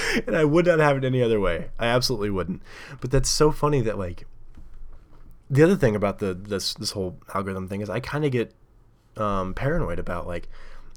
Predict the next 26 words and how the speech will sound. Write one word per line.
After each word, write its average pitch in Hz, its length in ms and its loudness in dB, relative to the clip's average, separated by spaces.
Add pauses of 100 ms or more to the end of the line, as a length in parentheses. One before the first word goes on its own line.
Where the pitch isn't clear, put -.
(140)
I 170 240 2
want 87 560 -2 (1400)
a 120 40 -2
timeline 107 500 0
that 92 60 -6
is 87 180 -6
just 117 640 -6
the 95 80 -8
stuff - 520 -2
from 104 160 -4
the 87 60 -6
people 131 340 -4
I 120 80 0
follow 98 480 -4 (400)
in 127 180 0
chronological 101 580 -2
order. 80 340 -14 (260)
And 143 80 -2
this 151 120 -2
annoys 139 340 2
everybody 101 440 -2
across 90 320 -6
the 95 80 -12
board, 85 240 -8
'cause 98 140 -8
Instagram 120 600 -2